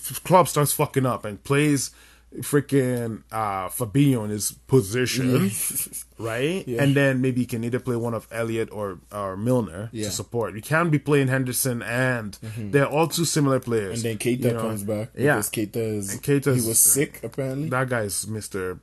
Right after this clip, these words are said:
Speaker 1: he's broken glass.
Speaker 2: <laughs>
Speaker 1: But Keita comes back.
Speaker 2: Yeah.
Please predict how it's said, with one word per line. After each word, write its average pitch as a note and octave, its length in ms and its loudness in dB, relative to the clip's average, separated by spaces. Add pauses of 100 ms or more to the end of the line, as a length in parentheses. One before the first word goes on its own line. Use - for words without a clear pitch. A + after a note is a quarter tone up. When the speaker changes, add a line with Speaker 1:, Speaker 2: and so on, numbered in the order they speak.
Speaker 1:
he's G2 180 -10
broken A#2 360 -4
glass. F#2 400 -6
Speaker 2:
<laughs> - 340 -6
Speaker 1:
But C3 200 6 (420)
Keita E3 280 4
comes A2 220 -2
back. G#2 300 -4
Speaker 2:
Yeah. A2+ 160 -6